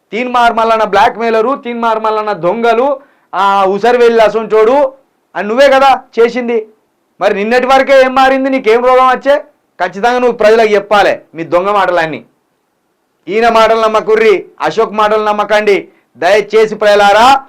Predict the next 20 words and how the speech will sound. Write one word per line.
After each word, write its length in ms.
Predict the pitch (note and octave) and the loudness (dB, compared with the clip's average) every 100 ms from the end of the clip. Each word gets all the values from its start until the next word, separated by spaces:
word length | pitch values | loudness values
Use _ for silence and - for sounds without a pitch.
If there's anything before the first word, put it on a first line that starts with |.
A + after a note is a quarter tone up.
| _ _ | _ _
వీళ్ళంతా 460 | D#3 G3 F#3+ F#3+ G3 | -2 0 0 2 0
తీన్మార్ 560 | - G3 G#3 G3+ G3 | -2 -6 -4 0 0
మల్లన్నను 520 | F#3+ F#3 F#3 F#3 F#3+ F3 D#3+ _ _ _ _ _ _ _ - | 0 0 0 -2 -2 -2 -4 _ _ _ _ _ _ _ -8
డబ్బులు 440 | C3+ E3 D#3+ A#3 | -2 -2 0 0
తీసుకొని 540 | A3 G#3+ - F#3 G#3 C#4 D4 - _ _ _ - | 2 -2 -2 -4 0 -2 -2 -10 _ _ _ -8
తీన్మార్ 440 | G3+ G#3+ G#3 G3+ | -6 -2 0 0
మల్లన్నకు 460 | G3 F#3+ F#3 F#3 G#3 | 2 0 0 -2 -4
ఊడిగం 440 | F3+ G#3 G3 G3 | -2 0 0 0
చేస్తున్న 360 | F#3+ F3+ F#3 F#3 | -2 -4 -6 -4
వ్యక్తులు 360 | E3+ E3 F3 | -4 -4 -4
వీళ్ళు. 300 | E3+ E3+ F3 D#3 - _ _ _ _ | -2 -2 -2 -2 -6 _ _ _ _
ఈ 140 | D#3+ G3 G3+ | -10 -6 -4
ఇన్‌స్టిట్యూట్‌లో 460 | G3 G3+ A#3+ G#3 G#3+ | -4 -6 -6 -2 0
చదివిన 300 | G3+ G#3 G#3 | 2 0 -2
విద్యార్థులను 920 | F#3+ D#3+ G3 G#3 G3 G#3 A3+ C#4+ C4+ - _ C3 | -6 -2 0 0 0 0 2 0 -2 -8 _ -4
మభ్యపెడుతున్న 760 | D#3+ F3 G#3 G#3 G3+ G#3 G#3 | -2 0 0 0 -2 -2 -2
వాళ్ళు 380 | G3+ G#3 G#3 - _ _ | 0 2 0 -2 _ _
దొంగలు. 680 | A#2 E3+ G3 G#3 G#3 G3 - E3 | -4 -2 0 0 2 0 -4 -2
కాబట్టి 280 | F3+ G3 G#3+ | -2 0 0
వీళ్ళను 260 | G3+ F#3 | 0 -2